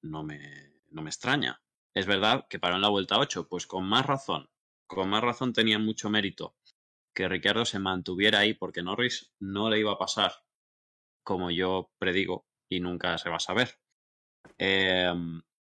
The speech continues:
entonces, bueno, en fin, lamentable. Lando Norris, no, no le he dado negativos porque había bastante tela que cortar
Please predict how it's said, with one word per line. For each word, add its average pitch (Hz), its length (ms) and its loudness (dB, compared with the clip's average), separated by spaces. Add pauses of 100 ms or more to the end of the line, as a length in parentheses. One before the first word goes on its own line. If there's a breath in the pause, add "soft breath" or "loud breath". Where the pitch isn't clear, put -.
(520)
entonces, 87 340 -2
bueno, 82 200 0
en 78 80 -8
fin, 80 240 -2
lamentable. 98 720 0 (280)
Lando 101 260 0
Norris, 123 340 0
no, 104 120 4 (300)
no 110 180 2
le 117 80 6
he 113 40 4
dado 117 180 6
negativos 92 560 0
porque 80 340 -10
había 85 240 0
bastante 92 460 -2
tela 95 300 2
que 92 100 -2
cortar 92 500 0